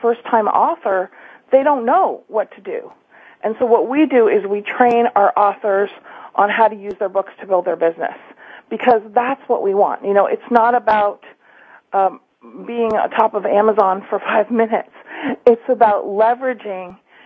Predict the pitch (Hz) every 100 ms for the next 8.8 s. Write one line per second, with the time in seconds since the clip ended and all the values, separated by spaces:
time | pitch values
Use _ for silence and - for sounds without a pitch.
0 | - - 196 220 214 208 202 196 - -
1 | _ - 277 208 170 - - - - _
2 | - 240 214 214 - 233 240 - 208 190
3 | - _ _ 180 - 233 226 _ 214 196
4 | - 202 - - 208 - - - 214 220
5 | 180 - - 190 185 202 208 196 202 233
6 | 185 170 - - - _ 240 220 - 208
7 | 226 220 - - 226 233 240 208 196 -
8 | 185 180 185 185 - 220 202 170